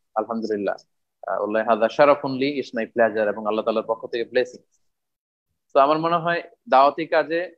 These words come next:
এই কন্টিনিউশনটা থাকা, আমি অন্যান্য সব স্কেডিউলের সাথে মার্চ করে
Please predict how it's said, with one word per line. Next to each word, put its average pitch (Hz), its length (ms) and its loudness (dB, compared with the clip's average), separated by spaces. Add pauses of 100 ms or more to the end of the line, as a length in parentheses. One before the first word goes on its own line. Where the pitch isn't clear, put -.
(260)
এই 180 100 -8
কন্টিনিউশনটা 170 840 -6
থাকা, 110 300 -6
আমি 139 320 -8 (580)
অন্যান্য 156 340 -4
সব 170 360 4
স্কেডিউলের 151 540 0
সাথে 143 300 0
মার্চ 135 400 0
করে 120 380 0